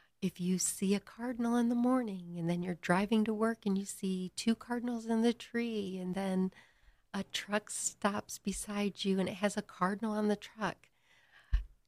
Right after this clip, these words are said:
look up cardinal. That could be a sign from a relative. Um, it could be your spirit animal. So look up, you know, the strengths of cardinal. Um, okay, so then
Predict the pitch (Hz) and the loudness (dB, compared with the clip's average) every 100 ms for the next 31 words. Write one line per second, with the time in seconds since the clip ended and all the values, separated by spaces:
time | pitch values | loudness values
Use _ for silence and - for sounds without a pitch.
0 | _ 190 190 262 - 440 403 - 240 262 | _ -6 4 4 4 0 0 -4 0 2
1 | 285 220 165 - - 196 196 - 254 - | 4 2 2 -4 -2 -2 0 0 -2 4
2 | 240 - - 185 202 196 190 180 170 156 | 2 4 0 0 0 0 0 2 2 2
3 | 196 214 220 - 226 214 214 214 - - | 0 0 -2 0 2 2 2 0 -2 -4
4 | 170 170 165 160 165 - _ _ 240 208 | -2 0 0 0 -2 -6 _ _ 0 2
5 | - 208 - 180 175 160 156 - - - | 4 0 4 2 4 2 2 0 -4 4
6 | 262 254 247 240 240 226 226 220 214 214 | 4 4 4 4 4 4 4 2 2 0
7 | - 175 170 160 160 185 - 185 - _ | -2 -2 0 0 0 -2 -2 -6 -6 _
8 | _ - 190 180 175 165 165 - 160 - | _ -6 0 0 2 2 2 0 -2 2
9 | - - - 262 277 247 - - 208 196 | 0 0 -2 4 4 4 0 0 2 2
10 | 185 - - 185 175 165 - - - - | 0 -2 4 4 4 2 2 0 -2 -10
11 | - - - - - - 170 170 170 170 | -20 -20 -20 -20 -12 -4 0 2 2 4
12 | 170 - - 226 254 233 - 180 170 185 | 2 0 -14 -10 -4 -4 -4 -2 8 8
13 | 180 | 8